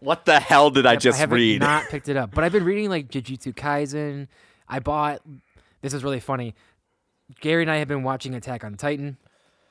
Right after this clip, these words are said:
Speaker 2: but the, there is significant amount of breaks between episodes or seasons.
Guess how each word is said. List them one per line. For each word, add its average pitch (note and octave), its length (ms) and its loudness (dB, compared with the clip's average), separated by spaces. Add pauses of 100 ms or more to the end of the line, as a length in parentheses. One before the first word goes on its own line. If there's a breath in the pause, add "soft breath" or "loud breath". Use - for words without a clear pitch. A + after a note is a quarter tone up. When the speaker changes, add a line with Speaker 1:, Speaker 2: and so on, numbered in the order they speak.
(240)
Speaker 2:
but C3 260 -4
the, C#3 400 -2
there C3 420 -8 (200)
is C#3 320 -10 (440)
significant C#3+ 540 -10
amount C3 220 -6
of A#2 160 -10
breaks A#2+ 360 -10
between B2 560 -10
episodes B2 540 -10
or G#2+ 80 -10
seasons. D3 560 -8